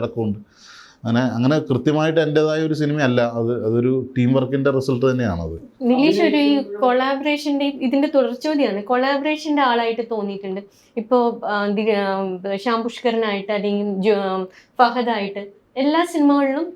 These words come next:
Speaker 2: ഇ-, ഒരു കംഫർട്ട് സോൺ ആണോ ഇതിൻ്റെ ഒരു പുറകിലുള്ള
Speaker 1: അല്ല,
Speaker 2: reason?
Speaker 1: കംഫർട്ട് സോൺ അല്ല. നമുക്കിപ്പം, ആ, നമ്മള് കുറേ നാളുകളായിട്ട്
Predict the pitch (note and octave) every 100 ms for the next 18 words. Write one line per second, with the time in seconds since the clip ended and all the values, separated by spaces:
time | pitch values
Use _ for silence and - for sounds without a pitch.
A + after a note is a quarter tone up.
0 | C4+ B3+ D4+ E4 E4 D#4 D#4 F4 F4 F#4
1 | F4+ E4+ C4 A#3 G#3+ G3 G3 G3 F#3+ -
2 | G#3 G3 F#3+ G3 F3 D#3 D#3 F#3+ E3 F#3+
3 | G3 E3 C#3+ C3 G#2+ A#2+ C3+ D#3 D#3+ -
4 | - C#3 C3+ C3 B2+ C3 C3+ C#3+ F3+ E3+
5 | D3+ F3 F3 D#3 D#3 D#3 D#3 D3+